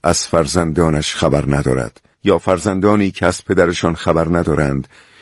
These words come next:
یا زنی که نمی‌داند شوهرش در چه اوضاعی به سر می‌برد.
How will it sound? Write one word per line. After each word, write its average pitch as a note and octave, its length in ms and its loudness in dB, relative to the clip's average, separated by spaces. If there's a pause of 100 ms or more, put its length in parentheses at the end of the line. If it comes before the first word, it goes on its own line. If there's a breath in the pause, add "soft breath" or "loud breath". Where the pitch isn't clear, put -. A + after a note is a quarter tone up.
یا G2+ 220 2
زنی G2+ 340 0
که - 180 -2
نمی‌داند F#2+ 580 2
شوهرش F2 640 0
در E2+ 140 4
چه - 300 -4
اوضاعی C#2+ 520 0
به G#1+ 80 -6
سر - 300 -2
می‌برد. G#1+ 440 -14